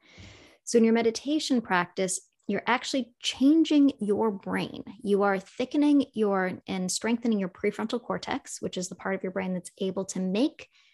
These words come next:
these kinds of wise decisions about what's really important to you. And you're downregulating your amygdala, the part of your brain,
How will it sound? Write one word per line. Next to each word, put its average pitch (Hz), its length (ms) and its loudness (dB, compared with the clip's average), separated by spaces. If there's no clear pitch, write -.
these 196 160 -2
kinds 220 480 2
of 185 100 -2
wise 185 460 0
decisions 190 580 -2
about 185 220 -6
what's - 160 -8
really 185 220 -6
important 196 440 -6
to - 120 -16
you. - 180 -6
And 214 140 2
you're 214 120 4
downregulating 208 1040 0
your 180 160 -4
amygdala, 202 580 -2
the 196 80 -6
part 190 240 -4
of 185 80 -2
your 185 120 -2
brain, 180 460 -2